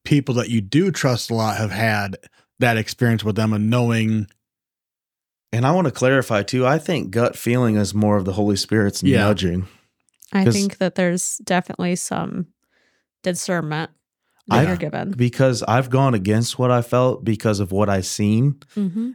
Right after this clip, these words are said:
Speaker 2: and I went against that feeling that I had. I'm like, "Well, I,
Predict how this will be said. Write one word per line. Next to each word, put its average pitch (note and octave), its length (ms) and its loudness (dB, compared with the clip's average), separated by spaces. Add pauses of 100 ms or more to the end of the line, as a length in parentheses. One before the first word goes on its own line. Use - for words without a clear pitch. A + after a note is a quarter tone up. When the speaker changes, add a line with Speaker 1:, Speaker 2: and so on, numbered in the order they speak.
Speaker 2:
and G2 160 2
I G2+ 100 4
went G#2+ 360 2
against G2+ 800 -2 (400)
that - 160 -2
feeling C3 440 2
that C3+ 100 4
I C3+ 120 4
had. C#3 260 2
I'm A#2 100 2
like, F#2+ 240 -2
"Well, C#3+ 300 0
I, - 300 -2